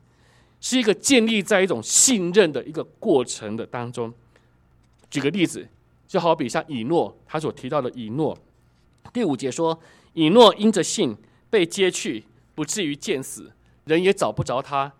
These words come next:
因为神已经把他接去了。只是他被接去以先，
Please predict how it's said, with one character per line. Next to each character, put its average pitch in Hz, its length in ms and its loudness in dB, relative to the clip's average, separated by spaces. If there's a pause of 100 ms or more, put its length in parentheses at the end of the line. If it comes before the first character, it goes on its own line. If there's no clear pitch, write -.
(220)
因 180 160 -4
为 170 100 0
神 143 500 0
已 127 140 -10
经 117 200 -8
把 95 140 -8
他 135 200 -4
接 139 260 -8
去 135 260 -12
了。 - 140 -18 (380)
只 131 140 -4
是 160 280 -4
他 160 260 -2
被 160 200 -6
接 165 300 -4
去 160 220 -8
以 98 100 -10
先， 143 320 -8